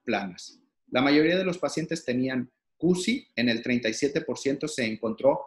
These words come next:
fibrosis submucosa. En cuanto al tamaño, la mitad eran menores de dos centímetros y la otra mitad mayores de dos centímetros.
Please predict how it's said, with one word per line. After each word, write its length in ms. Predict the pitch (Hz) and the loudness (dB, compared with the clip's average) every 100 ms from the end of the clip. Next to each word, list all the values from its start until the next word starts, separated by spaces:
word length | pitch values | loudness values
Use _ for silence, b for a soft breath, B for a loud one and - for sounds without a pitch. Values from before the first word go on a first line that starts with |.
| - _ | -14 _
fibrosis 680 | 131 127 156 - 185 185 - | 0 2 2 2 -2 -4 -12
submucosa. 880 | - 135 - 110 - 120 - 95 - _ _ _ _ | -4 -4 -4 -8 -2 0 0 -8 -14 _ _ _ _
En 120 | 120 | 0
cuanto 220 | 147 131 135 | 4 4 4
al 100 | 131 | 2
tamaño, 460 | 135 160 196 220 | 0 0 0 -2
la 140 | 127 123 | 0 2
mitad 320 | 123 139 143 | 2 2 2
eran 280 | 147 156 - - | 2 0 -4 -2
menores 440 | 123 135 170 180 | 2 2 2 0
de 80 | 139 | -2
dos 140 | 143 | -2
centímetros 640 | 147 139 165 196 214 233 - | -6 -4 -4 -2 -4 -6 -4
y 80 | 123 | 0
la 160 | 120 131 | 2 2
otra 300 | 139 160 143 | -2 -4 -4
mitad 360 | 120 151 214 - | -2 -2 -2 -4
mayores 500 | 117 113 135 143 147 | -4 0 2 2 0
de 160 | 120 110 | 0 0
dos 200 | 120 - | -2 -4
centímetros. 760 | 110 - 98 87 _ - - | -8 -8 -10 -10 _ -20 -20